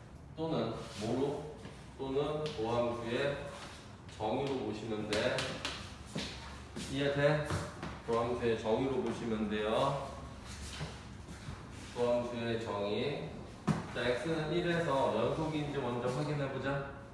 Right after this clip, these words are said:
맞죠? 자, 에프엑스, 얘는 F 빼기 X지? 자, 일 우극한부터 들어가 볼게.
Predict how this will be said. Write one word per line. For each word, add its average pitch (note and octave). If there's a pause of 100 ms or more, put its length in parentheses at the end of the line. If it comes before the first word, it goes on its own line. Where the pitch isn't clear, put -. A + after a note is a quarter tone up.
(460)
맞죠? C#3
자, G#2
에프엑스, A#2 (560)
얘는 A#2+
F -
빼기 E3
X지? C#3+ (220)
자, G#2+
일 D#3+
우극한부터 C#3
들어가 A#2+
볼게. C3+